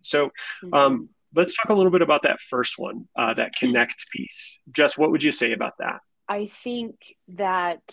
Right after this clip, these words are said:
Speaker 2: part of what a resiliency center offers is this, this sense of community, and it is, like, a safe place. That is part of our, our vision and our mission statement, is that we provide a safe and supportive and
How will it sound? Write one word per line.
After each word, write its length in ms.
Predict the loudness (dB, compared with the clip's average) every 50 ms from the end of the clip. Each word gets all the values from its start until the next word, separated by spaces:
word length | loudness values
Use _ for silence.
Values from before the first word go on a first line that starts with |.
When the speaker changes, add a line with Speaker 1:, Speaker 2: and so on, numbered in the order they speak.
| -20 -20 -20 _ _ _ _
Speaker 2:
part 560 | -18 -8 0 2 4 4 2 0 _ -12 -18 -12 -6
of 340 | -2 0 0 0 -2 -4 _
what 160 | -4 -2 -2
a 80 | -2 -2
resiliency 720 | -4 -6 -6 -4 -6 -6 -4 -6 -8 -10 -12 -12 -12 -14 -12
center 440 | -12 -12 -12 -10 -10 -10 -10 -10 -8
offers 760 | -6 -6 -6 -8 _ -8 -8 -6 -4 -6 -6 -8 -12 _ -20 _
is 480 | -8 -6 -4 -4 -4 -4 -6 -8 -14 -20 _ _ _ _ _ _ _ _ _ _ _ _ -20 -12 -6
this, 560 | -4 -2 -2 -2 -4 -8 -14 -20 -20 -20 _ _ _ _ _ _
this 260 | _ -6 -6 -6 -6 -6
sense 280 | -8 -8 -8 -6 -6
of 180 | -8 -8 -8 _
community, 680 | -14 -12 -10 -8 -8 -8 -8 -6 -6 -6 -4 -4 -4
and 140 | -4 -4 -6
it 120 | -4 -2 -4
is, 180 | -4 -4 -4
like, 220 | -8 -8 -8 _ -10
a 140 | -10 -10 -10
safe 400 | -12 _ _ -6 -6 -6 -6 -8 -14 _ _
place. 320 | -8 -4 -2 -2 -2 -4 -4
That 160 | -4 -4 -2
is 160 | -2 -4 -6 -8
part 340 | -12 -6 -4 -2 -2 -2
of 180 | -4 -6 -8 -6
our, 580 | -8 -4 -4 -2 -2 -2 -4 -4 -4 -6 -8 _ _ _ _ _ _ _ _ _ _ _ _ _ -8
our 140 | -6 -6 -6
vision 560 | -6 -6 -6 -6 -6 -6 -6 -6 -4 -4 -6
and 120 | -6 -6 -6
our 100 | -6 -6
mission 400 | -6 -6 -8 -8 -10 -14 -14 -14
statement, 460 | -14 -12 -10 -10 -10 -10 -10 -10 -8
is 160 | -10 -10 -6
that 220 | -6 -4 -4 -4 -6
we 500 | -8 -10 -8 -8 -8 -8 -8 -8 -8 -10 _
provide 640 | -12 -12 -12 -8 -4 -2 -2 0 0 -2 -4 -6 -6
a 160 | -10 -12 -12
safe 360 | -12 -14 -8 -8 -8 -8 -8 -10
and 120 | -14 -14
supportive 520 | -12 -14 -16 _ -10 -10 -8 -8 -8 -10 -10
and 180 | -14 -16 -16